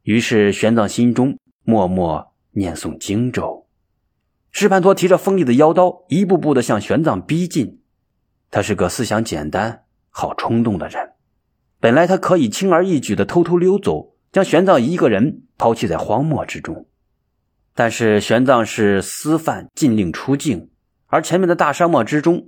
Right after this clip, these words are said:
只有烽火台下才有水草，没有自己引导，他在取水之时必然会被守卫的军士发现，而他一旦被捉住，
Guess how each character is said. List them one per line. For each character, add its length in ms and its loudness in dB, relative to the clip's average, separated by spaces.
只 140 0
有 480 0
烽 180 2
火 160 -4
台 260 -4
下 420 -4
才 160 -6
有 100 -2
水 340 -4
草， 360 -12
没 140 2
有 120 2
自 160 -2
己 140 0
引 220 0
导， 320 -8
他 120 -2
在 100 2
取 220 0
水 160 2
之 160 -2
时 480 -4
必 160 2
然 400 -2
会 200 0
被 520 0
守 220 -6
卫 140 0
的 80 -2
军 200 0
士 140 -6
发 260 -6
现， 360 -12
而 140 0
他 100 0
一 140 -2
旦 160 2
被 160 2
捉 240 2
住， 400 0